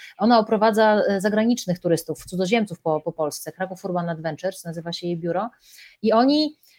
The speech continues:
wiesz, niesamowite było to takie, ta nadzieja, że to będzie tylko chwilę.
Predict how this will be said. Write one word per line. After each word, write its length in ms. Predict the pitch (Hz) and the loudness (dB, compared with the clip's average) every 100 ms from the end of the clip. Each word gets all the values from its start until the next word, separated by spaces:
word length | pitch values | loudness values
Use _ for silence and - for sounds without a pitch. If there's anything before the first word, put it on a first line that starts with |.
| - | 2
wiesz, 200 | 160 - | 2 2
niesamowite 520 | 226 233 233 226 262 | 0 0 -2 -2 -2
było 240 | 220 233 226 | 0 2 0
to 220 | 233 220 | -2 -2
takie, 500 | 220 214 _ 226 208 | -4 -8 _ -2 0
ta 100 | 208 | 0
nadzieja, 500 | 202 180 262 254 247 | -2 2 2 4 4
że 180 | 202 214 | 2 0
to 180 | 254 | 2
będzie 240 | 254 262 254 | 4 4 4
tylko 240 | 254 262 | 0 0
chwilę. 380 | 240 - 247 180 | 0 2 4 4